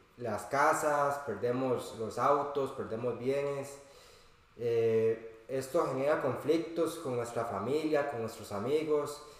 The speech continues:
Las finanzas y en especial los créditos también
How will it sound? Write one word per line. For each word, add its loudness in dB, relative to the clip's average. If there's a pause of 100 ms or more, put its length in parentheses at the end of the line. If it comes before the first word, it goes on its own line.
(1300)
Las -4
finanzas 4 (100)
y -4
en -4
especial -2
los 0
créditos 2
también -2